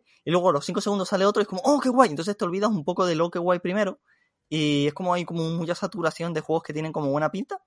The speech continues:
y luego es como al final te acabas olvidando un poco porque hay como trescientos juegos y es como no te acuerdas muy bien de cuál te llamó la atención al principio y luego salen y es como, "Ah,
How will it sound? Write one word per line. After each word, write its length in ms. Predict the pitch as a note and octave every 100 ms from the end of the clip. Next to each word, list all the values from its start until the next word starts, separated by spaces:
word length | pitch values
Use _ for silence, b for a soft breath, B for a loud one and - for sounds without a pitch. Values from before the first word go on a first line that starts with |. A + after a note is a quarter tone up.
| _ _ _ _
y 80 | C#3
luego 200 | C#3+ D#3+
es 40 |
como 260 | - F#3 E3
al 80 | D3+
final 340 | - D3 F3+
te 60 | G#3
acabas 280 | F3+ F3+ -
olvidando 460 | E3+ D3+ D#3 D#3+
un 100 | D#3+
poco 200 | C#3+ E3+
porque 160 | F#3+ C#3
hay 60 | C3+
como 200 | D#3 D3
trescientos 500 | - - D3+ D#3+ D#3
juegos 260 | D3+ F#3+
y 40 | F#3+
es 60 |
como 140 | D#3+ C#3
no 80 | C#3
te 60 |
acuerdas 280 | D3+ E3 D#3+
muy 180 | C#3+ C#3+
bien 220 | C#3 C#3 C3+
de 80 |
cuál 240 | C3 C3+ C3+
te 80 | C3
llamó 200 | C3 B2+
la 60 | C3
atención 340 | B2+ C3+ C3+
al 100 | B2+
principio 400 | - C3 F#3 D4+ b b b b _
y 200 | E3+ D#3+
luego 220 | D3+ E3+ G3+
salen 300 | - G#3 G#3+
y 40 |
es 60 | F#3+
como, 140 | F#3 -
"Ah, 840 | C#4+ F#4 G#4 G4+ F#4 D4+ A3+ -